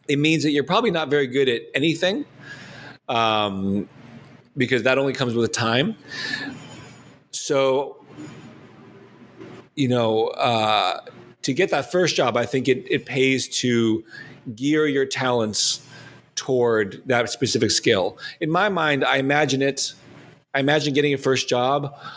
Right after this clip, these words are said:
a lot like hunting a buffalo. And you creep up on the, the pack and you throw your spear and you hope that when it hits something,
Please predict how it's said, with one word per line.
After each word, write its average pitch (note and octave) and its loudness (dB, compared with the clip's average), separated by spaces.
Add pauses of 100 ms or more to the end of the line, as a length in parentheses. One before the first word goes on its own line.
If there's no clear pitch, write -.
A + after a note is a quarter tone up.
(120)
a B2 0
lot B2+ 2
like A#2 0
hunting B2+ 0
a A2 0
buffalo. G#2+ 2 (720)
And A2+ 2
you A2 2
creep D#3+ 0
up D3+ 2
on C3 -2
the, C3 2
the - -2
pack B2+ 0 (880)
and B2+ 2
you A#2+ 2
throw D#3+ 0
your E3+ 0
spear C#3 0 (1200)
and D3+ 0
you D3 2
hope E3+ 0
that C#3 4
when C3+ 0
it B2+ -2
hits F#3 0
something, A2 0